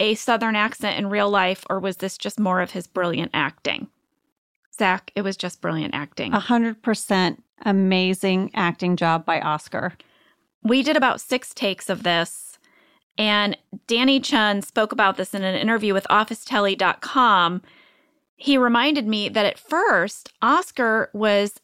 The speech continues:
Speaker 1: doing a really deep voice.
Speaker 2: Mm-hmm.
Speaker 1: And it was the last take where he did the super high voice
Speaker 2: Yeah.
Speaker 1: that we used in the show.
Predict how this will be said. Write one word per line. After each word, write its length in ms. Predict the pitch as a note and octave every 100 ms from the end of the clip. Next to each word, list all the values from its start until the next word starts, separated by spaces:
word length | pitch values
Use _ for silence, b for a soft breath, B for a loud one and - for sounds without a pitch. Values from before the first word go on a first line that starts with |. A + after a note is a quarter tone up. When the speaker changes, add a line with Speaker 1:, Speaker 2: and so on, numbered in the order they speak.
| G3
Speaker 1:
doing 300 | A3+ A3 G#3+
a 60 | G3+
really 420 | F#3 A#3+ D#4 D4
deep 500 | F#3 - A3+ B3+ A3
voice. 460 | D#3 C#3 E2 -
Speaker 2:
Mm-hmm. 460 | - A3 G#3 G3 G#3+ G#3+ _ _ _ b b b _
Speaker 1:
And 180 | A3+ A#3+
it 80 | B3
was 220 | A#3 A3
the 160 | A3+ G#3
last 520 | G3+ B3 D#4+ F4+ -
take 420 | - A3 F#3 F#3
where 160 | G3+ G3+
he 180 | G3+ A3
did 280 | A3+ A3+
the 100 | G3+
super 580 | G3 - - C#4 C4+ C4
high 460 | G#3+ - B3+ B3 A#3
voice 580 | F#3 C#3+ B2 - - -
Speaker 2:
Yeah. 260 | A3 A3 C#3+ -
Speaker 1:
that 180 | A3 -
we 80 | G#3+
used 340 | G3+ G3 G3+
in 100 | F#3
the 60 | E3+
show. 460 | - G3 C#3 -